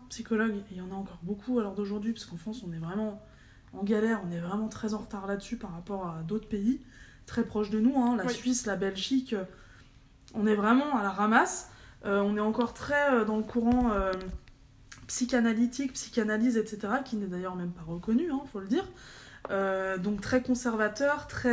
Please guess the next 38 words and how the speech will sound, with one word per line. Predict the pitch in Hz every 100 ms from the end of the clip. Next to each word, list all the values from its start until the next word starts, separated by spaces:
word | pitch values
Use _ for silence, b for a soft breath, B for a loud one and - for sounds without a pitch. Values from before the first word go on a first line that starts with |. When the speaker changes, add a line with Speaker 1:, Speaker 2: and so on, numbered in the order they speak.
| 233
Speaker 1:
euh, | 220 202 190 190
bah, | 190 185
charlatanisme, | 208 196 202 202 214 254 - 254
hein, | 247 233
euh, | 190 185
c'est, | 180 190
c'est, | 180 202 185
c'est | 175 185
là | 196
tout | 202 240
le | 226
problème. | 233 214 262 285 B B B B
Et | 202
c'est | - - - - 233 214 214 214 214 - - - - -
à | 226
cause | - 339 285
de | 285
ce | 247
genre | 247 269 247
de, | 240 226 220 208
de, | 214 208
de | 208
courant-là, | 208 - 220 208 233 311 B B B B
et | 190
aussi | 202 196 - 247
à |
cause | 214 220 214
de | 202
personnes | 208 202 240 220
incompétentes, | 208 208 208 202 302 302
hein, | 247
que, | 240 - -
que | 190
tu | -
as | 185
sûrement | - 202 208
dû, | 202 214 214
euh, | 180 170